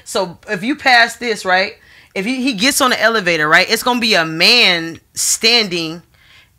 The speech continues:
at the other side of the elevator, okay? So when he gets to the man standing on the other side, uh, of the other side of the elevator, you gotta understand this.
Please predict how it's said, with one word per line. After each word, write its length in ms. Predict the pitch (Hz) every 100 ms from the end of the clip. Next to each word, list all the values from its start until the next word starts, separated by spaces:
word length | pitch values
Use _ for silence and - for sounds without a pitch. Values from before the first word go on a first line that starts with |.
| _ 208
at 180 | 202
the 120 | - 214
other 160 | 214
side 200 | 214 190
of 60 | 175
the 120 | 170
elevator, 520 | 190 160 151 147 - _ _ _ _ _ -
okay? 420 | 175 214 196 208 - _ _ - -
So 440 | - 220 185 180 - _ _
when 200 | 185 208
he 100 | 269
gets 220 | 233 277 262
to 80 |
the 80 | 190
man 280 | 180 220 220
standing 260 | - 208 180
on 80 | 185
the 80 |
other 100 | 185 190
side, 200 | 185 -
uh, 180 | 180 180 -
of 140 | 180 170
the 100 | 202
other 140 | 202
side 180 | 202 170
of 60 |
the 60 | 156
elevator, 320 | 233 190 175
you 80 | 175
gotta 180 | 165 175
understand 420 | 170 - 170 175
this. 360 | 196 131 -